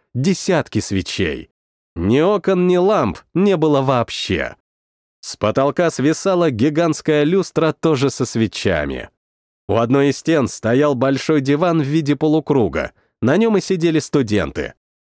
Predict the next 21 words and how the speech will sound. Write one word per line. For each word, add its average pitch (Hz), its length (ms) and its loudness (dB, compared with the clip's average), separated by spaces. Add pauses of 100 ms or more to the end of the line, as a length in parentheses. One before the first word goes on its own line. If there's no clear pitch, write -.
(120)
Их 175 200 2
было 170 180 2
немного, 175 560 2
всего 202 380 -2
семь 180 280 -2
человек, 117 720 0 (160)
три 131 220 2
девушки 185 500 0
и 160 240 0
четыре 151 460 0
парня, 87 560 -2 (240)
в - 100 -18
том 127 240 2
числе 175 540 0
и 160 200 0
Корней 123 460 2
Жаров. 82 720 -4 (800)
«О, 143 480 2
Бринер 170 500 2
решился 185 580 0
войти!» 170 680 0